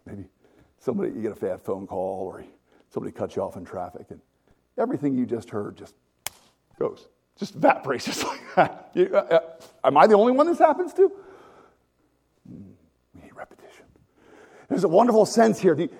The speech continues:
in other words, be in the law a lot. Be in the law. Be in the law because it constantly delivers to you a knowledge of God. <laughs> Good stuff. The repetition is meant to invite you into hope. Um,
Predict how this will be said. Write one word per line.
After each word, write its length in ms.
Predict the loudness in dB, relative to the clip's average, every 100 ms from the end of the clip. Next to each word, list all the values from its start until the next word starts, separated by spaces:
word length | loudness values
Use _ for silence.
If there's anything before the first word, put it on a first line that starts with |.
| -12 -2
in 120 | 2
other 120 | 6
words, 160 | 4 6
be 240 | 8 8
in 100 | 8
the 80 | 8
law 360 | 8 8 8
a 40 | 8
lot. 400 | 6 6 4 6
Be 120 | 6
in 80 | 8
the 80 | 8
law. 460 | 8 10 10 8
Be 160 | 6 4
in 100 | 6
the 60 |
law 360 | 6 6 6 4
because 220 | 2 -2
it 120 | -4
constantly 760 | -6 0 2 2 0 -6 -4 -14 -18 -20 _
delivers 600 | 4 8 6 8 4 2
to 160 | -2 0
you 240 | 0 0
a 60 | -2
knowledge 640 | 0 2 4 2 -4 -12
of 120 | -20 _
God. 720 | -20 -20 -20 _ _ -10 -10 -14 -16
<laughs> 180 | -4
Good 120 | -4 -4
stuff. 300 | -8 -12 _ _ _ -20 -18 -8
The 80 |
repetition 720 | -4 -4 -6 -6 -6 -6 -16 -18 -16 -12
is 180 | -10
meant 440 | -6 -6 -6 -12 -6
to 100 | -4
invite 460 | -4 0 0 0 -2
you 100 | -2
into 140 | -2
hope. 380 | -4 -8 -10 -16 _ _ _ _ _ _ _ _ _ _ _ _ _ _ _ -8
Um, 480 | -4 -4 -6 -10